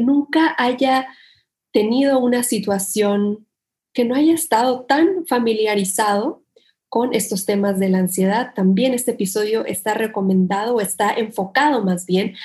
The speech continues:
a personas que dicen, "Oye, yo nunca he tenido ansiedad, no sé qué es eso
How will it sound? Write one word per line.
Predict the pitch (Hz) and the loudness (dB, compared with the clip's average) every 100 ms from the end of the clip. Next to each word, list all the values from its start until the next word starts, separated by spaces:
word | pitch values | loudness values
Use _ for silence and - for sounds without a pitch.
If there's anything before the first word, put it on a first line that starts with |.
| - - | -14 -6
a | 202 196 | -4 -2
personas | 196 196 269 277 320 - - _ _ _ _ - | -2 0 2 2 2 -2 -12 _ _ _ _ -4
que | 240 240 240 - - | 0 0 -2 -6 -10
dicen, | 233 269 294 269 277 | -2 0 2 0 2
"Oye, | 311 311 - | 2 2 0
yo | 233 320 | 2 2
nunca | 294 277 | 4 0
he | |
tenido | 254 220 220 | 0 2 2
ansiedad, | 208 - 277 294 | 0 0 2 2
no | 233 | 0
sé | 214 226 214 | 0 0 2
qué | 208 | 0
es | 190 | 0
eso | 202 196 185 | 0 0 -4